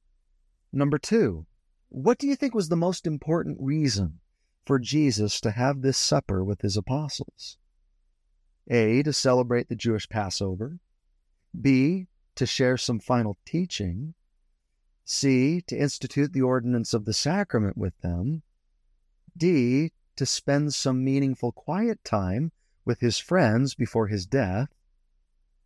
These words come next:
Or E, other. Number three, what symbolism of the sacrament connects most with you,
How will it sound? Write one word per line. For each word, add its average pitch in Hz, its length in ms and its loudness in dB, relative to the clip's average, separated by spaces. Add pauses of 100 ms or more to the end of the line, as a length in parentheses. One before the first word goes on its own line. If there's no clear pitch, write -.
(140)
Or 117 300 2
E, 120 540 0 (280)
other. 123 320 0 (2500)
Number 151 200 2
three, 202 340 -2 (1080)
what 226 160 2
symbolism 156 640 2
of 120 100 -2
the 123 100 0
sacrament 156 720 0
connects 110 440 0
most 104 320 -2
with 101 180 -4
you, 170 320 2